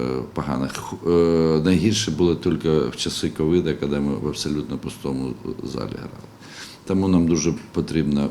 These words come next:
підтримка, е, наших вболівальників. І я сподіваюся, що, може, завтра буде менше тривог. І сподіваюся, що, м,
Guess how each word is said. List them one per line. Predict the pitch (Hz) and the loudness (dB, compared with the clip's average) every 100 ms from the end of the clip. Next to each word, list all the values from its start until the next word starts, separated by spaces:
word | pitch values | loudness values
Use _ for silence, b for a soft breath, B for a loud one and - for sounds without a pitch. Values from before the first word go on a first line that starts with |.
| - | -4
підтримка, | - - 73 67 76 | -10 -4 -4 -2 -6
е, | - - 50 69 65 | -8 -8 -6 -4 -2
наших | 69 67 - 73 | -2 -4 -6 -8
вболівальників. | 69 71 71 85 107 104 - - - B B B B B B - | -4 -2 0 0 0 -2 -4 -8 -10 B B B B B B -8
І | - 76 76 76 76 71 71 - | -4 0 0 0 0 0 -2 -6
я | - 73 | -4 -4
сподіваюся, | - 78 73 78 73 69 | -2 -2 0 0 0 -2
що, | 67 | -2
може, | 69 69 | -2 -2
завтра | 64 73 67 69 | -2 -2 -2 -2
буде | 62 65 | -4 -2
менше | 67 69 67 - | -2 0 -2 -4
тривог. | 65 - 64 65 62 - | -6 -6 -4 -4 -6 -10
І | |
сподіваюся, | - 67 67 71 69 65 | -8 -8 -2 0 0 -2
що, | - 71 64 B B B B B B B B - | -4 -4 -8 B B B B B B B B -10
м, | 67 64 62 57 53 | -4 -2 0 0 -2